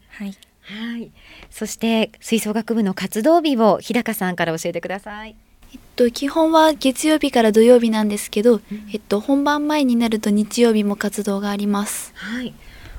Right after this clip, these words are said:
Speaker 2: ほぼ毎日の練習ですけれども、活動内容ってどんなことを練習していくんですか？
Speaker 3: えっと、楽器ごとで合わせるパート練習だとか、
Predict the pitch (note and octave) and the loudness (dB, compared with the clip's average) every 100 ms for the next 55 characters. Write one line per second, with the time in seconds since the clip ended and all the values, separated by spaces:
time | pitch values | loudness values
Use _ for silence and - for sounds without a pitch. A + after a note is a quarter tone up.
0 | - G#3 G#3 F3+ A3 A#3 A3 F#3+ F3+ F#3 | -2 2 4 6 8 8 6 4 4 6
1 | F#3 F#3+ F#3 G3 F#3 E3+ E3+ E3+ D#3+ - | 6 6 6 4 4 4 4 4 4 0
2 | - G#3+ B3+ D#4 D#4+ E4 C#4 A3+ F3+ G3 | -4 2 4 6 6 6 4 4 2 2
3 | B3 D4+ B3 G3 E3+ E3+ E3 F3 E3+ D3+ | 2 2 0 2 0 -2 -6 -10 -12 -16
4 | - D3 - - - - - A#3+ _ A3 | -18 -20 -20 -20 -20 -20 -12 -12 _ -2
5 | G#3 G#3 A3+ - D4 D#4+ D#4 B3+ A3 A3+ | -2 -4 -8 -8 -4 0 2 4 4 2
6 | A#3 B3+ A3+ A3 A#3+ B3+ B3+ C4 - A3+ | 0 2 2 0 -2 -2 0 -2 -2 -6
7 | G#3+ G#3+ G#3+ | -6 -6 -4